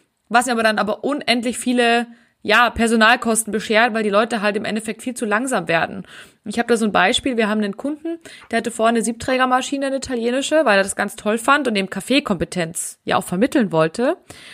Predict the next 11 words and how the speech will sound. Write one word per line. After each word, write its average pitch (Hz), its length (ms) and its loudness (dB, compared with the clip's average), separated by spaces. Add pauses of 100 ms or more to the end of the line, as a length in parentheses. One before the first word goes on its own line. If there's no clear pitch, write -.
(260)
Und 247 380 4
das 220 160 -2
Endergebnis 233 640 0
war 185 160 2
tatsächlich, 214 640 -2 (380)
dass 233 320 4
der 214 160 -2
Kunde 320 260 0
mit 226 140 0
einem 196 100 -4
Vollautomat 233 800 2